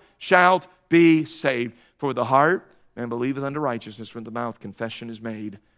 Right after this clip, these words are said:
unto salvation. It's really simple. Goes on to say in a few verses later, "For whosoever," verse thirteen, "for whosoever shall call upon the name of the Lord shall be saved." Isn't that word whosoever a beautiful word?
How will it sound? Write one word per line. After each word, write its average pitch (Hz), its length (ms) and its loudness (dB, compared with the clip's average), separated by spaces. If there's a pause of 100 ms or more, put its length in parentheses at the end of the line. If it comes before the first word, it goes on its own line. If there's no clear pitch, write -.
(180)
unto 104 160 -14
salvation. 101 540 -12
It's 95 140 -20
really 117 180 -10
simple. 113 380 -16 (1160)
Goes - 100 -16
on 113 140 -10
to 104 60 -14
say 110 220 -10
in 104 80 -14
a - 40 -20
few 127 180 -12
verses 120 340 -12
later, 113 380 -8 (320)
"For - 80 -14
whosoever," 107 680 -8
verse - 160 -16
thirteen, 107 460 -12 (240)
"for 107 140 -12
whosoever 101 600 -14 (1120)
shall - 200 -18
call 110 380 -8
upon 104 220 -12
the 101 80 -12
name 104 240 -12
of 107 60 -16
the 120 60 -14
Lord 107 260 -14
shall 104 520 -12 (100)
be 101 340 -12 (200)
saved." - 260 -20 (880)
Isn't 147 100 -8
that 151 160 -2
word 131 160 -2
whosoever 127 460 -6
a 101 40 -10
beautiful 110 460 -10
word? 104 340 -16